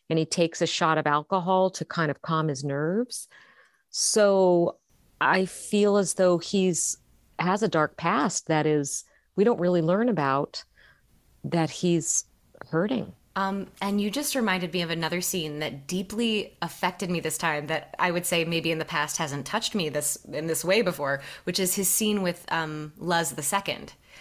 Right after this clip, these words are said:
Speaker 1: Yes.
Speaker 2: Uh, when he, so we should mention, like, early on in the film, it's clear that he, Jett Rink, played by James Dean, and Luz the First, as played by Mercedes McCambridge,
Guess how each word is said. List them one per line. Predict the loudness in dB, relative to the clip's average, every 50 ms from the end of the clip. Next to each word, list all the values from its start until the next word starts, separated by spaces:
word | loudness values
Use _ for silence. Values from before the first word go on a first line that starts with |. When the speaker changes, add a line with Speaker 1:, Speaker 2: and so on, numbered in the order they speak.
| -8
Speaker 1:
Yes. | -2 0 2 2 2 4 4
Speaker 2:
Uh, | 4 4 4 4 2 2 2 0 -2 -2 -6 -14 -20 _ _
when | -4 0 0 2 2 0
he, | -2 -2 -2 -2 -2 0 0 0 0 0 0 -2 -2 -4 -10 _ _ _ _ _ _ -4
so | 0 2 4 4 4 2 2 0
we | 0 0 0
should | 0 0 0
mention, | 0 0 0 0 0 0
like, | -2 -2 0 0
early | 2 2 4 4
on | 4 2
in | 2
the | 0
film, | 0 0 0 0 2 0
it's | 0 -2
clear | -4 -4 -2 0 2 2 2 2
that | 0 -2 -2
he, | -4 -2 -2 0 0
Jett | 0 0 0 0 0
Rink, | 0 -2 -2 -2 -4 -6 -10 -16 -18 -20 -8
played | -2 -2 0 0
by | 0
James | 0 0 0 0 -2
Dean, | -2 -2 -2 -2 -2
and | -2 -2 -2 0 0
Luz | 0 0 0 0 -2 -2 -2 -4 -4 -6 -8 -12
the | -8
First, | 0 2 2 2 2 0 -2 -2 -2
as | -2 -4 -2
played | -2 -2 -2 -2
by | -2 -2
Mercedes | -2 -2 -2 -2 -2 -2 -2
McCambridge, | -2 -2 -2 -4 -2 -2 -2 -2 -2 -4 -6 -8